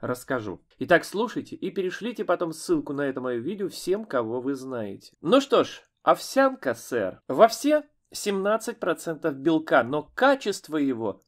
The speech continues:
таково. В нём есть все восемь из восьми незаменимых аминокислот. Вы понимаете, что это означает? Означает это то, что белок полноценный. Передайте это неучим тем врачам,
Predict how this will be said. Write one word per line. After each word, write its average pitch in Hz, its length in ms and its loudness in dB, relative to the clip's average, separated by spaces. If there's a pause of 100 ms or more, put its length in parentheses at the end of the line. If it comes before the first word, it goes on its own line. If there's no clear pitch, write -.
таково. 151 720 0
В 170 100 -4
нём 247 180 2
есть 247 220 -6
все - 280 0
восемь 240 480 0
из 180 120 -4
восьми 190 300 0
незаменимых 160 680 -4
аминокислот. 151 840 -6
Вы 139 120 -6
понимаете, 220 480 -2
что - 160 -10
это 147 160 -2
означает? 135 560 -8 (160)
Означает 254 520 4
это 262 200 2
то, 247 160 0
что 233 160 -2
белок 208 500 0
полноценный. 214 1200 0
Передайте 226 600 4
это 202 160 0
неучим 151 560 -2
тем 160 260 2
врачам, 196 560 2